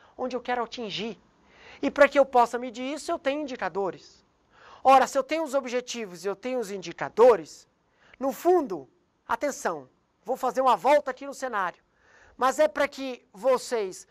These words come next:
não possam esquecer. Se eu tenho clareza desses objetivos, quando eu penso no sistema de acompanhamento e cla-, e controle geral, eu tenho que garantir que os meus indicadores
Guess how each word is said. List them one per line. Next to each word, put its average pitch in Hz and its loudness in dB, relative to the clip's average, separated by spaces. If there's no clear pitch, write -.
não 233 -2
possam 262 0
esquecer. 202 -12
Se - -6
eu 294 0
tenho 294 -4
clareza 254 6
desses 220 -8
objetivos, 160 -12
quando 277 0
eu 277 2
penso 302 -4
no 214 -16
sistema 285 -6
de 233 0
acompanhamento 208 -4
e 180 -14
cla-, 160 -8
e 175 -16
controle 175 2
geral, 160 0
eu 247 -2
tenho 294 -8
que 269 -12
garantir 233 0
que 220 -10
os 190 -10
meus 262 -4
indicadores 214 -4